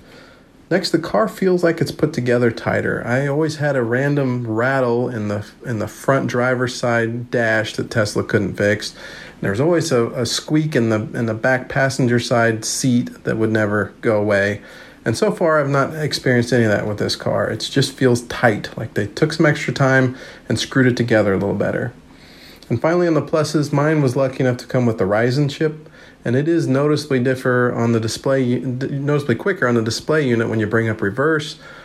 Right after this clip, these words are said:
or any of the, uh, the media options there.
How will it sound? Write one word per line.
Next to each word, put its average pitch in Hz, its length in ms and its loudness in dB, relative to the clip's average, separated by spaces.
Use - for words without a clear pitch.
or 120 100 2
any 123 140 2
of 113 100 0
the, 110 240 2
uh, 98 200 2
the 123 160 -4
media 117 460 2
options 110 540 -2
there. 110 520 0